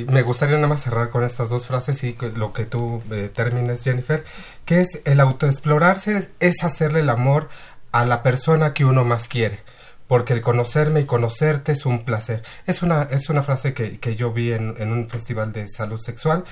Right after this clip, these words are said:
y que sobre todo los derechos sexuales y reproductivos se ejercen, se gozan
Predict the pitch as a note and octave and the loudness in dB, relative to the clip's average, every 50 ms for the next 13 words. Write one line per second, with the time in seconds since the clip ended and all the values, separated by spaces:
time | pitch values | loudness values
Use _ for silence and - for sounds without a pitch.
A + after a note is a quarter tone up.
0 | - - - - - - - - F3+ D3 C#3+ E3+ D3+ C#3+ - D#3 C#3+ D3 C#3+ - | -12 -12 -12 -12 -12 -14 -2 0 0 2 2 2 0 0 2 2 2 2 2 2
1 | - E3 D#3+ E3+ D#3 D#3 C#3+ B2 C3 C3+ C3+ C3 - D3 C3+ - B2+ - - C#3 | 2 4 4 4 4 2 2 2 4 4 2 2 0 -4 -4 -4 -4 -2 0 2
2 | C3+ C#3 C#3 - - A2 G#2+ G#2+ - A#2 A2 G#2+ A2 - - - C#3+ C#3 C#3+ D3 | 2 2 2 0 0 -2 -2 -2 -2 -2 -2 -4 -6 -6 -2 0 0 2 2 0
3 | C#3+ - - - - - - - - - - B2+ A#2+ - - E3 F3 E3+ E3 C#3 | -2 -4 -8 -12 -10 -10 -10 -10 -4 0 2 2 2 4 6 6 6 6 2 -2
4 | - - D#3+ D#3 D#3 D#3 - - - - - - - B2 A#2 A2+ A#2+ D3 D3+ C#3 | -2 -2 -2 -2 -2 -4 -8 -14 -16 -16 -14 -4 -2 0 0 2 4 2 2 2
5 | - D#3 D3 D3 D3 C#3+ | 2 2 2 2 2 -2